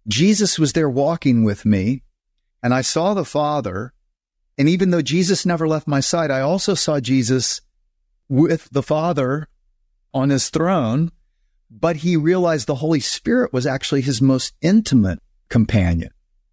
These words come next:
And he said, "I realized the Holy Spirit is speaking to us all the time." He said, "I didn't realize this."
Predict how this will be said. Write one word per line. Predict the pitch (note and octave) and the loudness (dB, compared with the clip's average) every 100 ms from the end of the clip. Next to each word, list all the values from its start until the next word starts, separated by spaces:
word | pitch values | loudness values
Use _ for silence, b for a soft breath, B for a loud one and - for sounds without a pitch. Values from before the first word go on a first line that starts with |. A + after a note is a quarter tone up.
| _ _ _ - | _ _ _ -2
And | D#3 | 0
he | D#3 D#3+ | 2 2
said, | - E3 | 0 0
"I | D3+ | -2
realized | C3+ C#3+ G#3+ A3 C#3+ A2+ | -2 0 2 2 0 -2
the | D#3 | -4
Holy | F3+ B3+ | 0 0
Spirit | - - G#3 B3+ E4 - | 0 -4 -2 0 0 -2
is | C3+ - | -4 -2
speaking | - - G3+ - E3+ C#3 C3 - _ _ - | -4 0 0 2 2 2 0 -4 _ _ -4
to | D#3 C#3+ | 0 0
us | - - | -2 -4
all | C#3 E3 | -2 0
the | D3+ | -2
time." | - D#3+ E3 G#2+ | -2 -2 2 2
He | |
said, | G#2+ D#3 | 2 0
"I | D#3+ | 0
didn't | F3 B3+ G3+ | 4 4 4
realize | F#3 F#3 C3 G#2 | 2 2 0 -2
this." | A#2 A#2 A2+ | 0 0 -2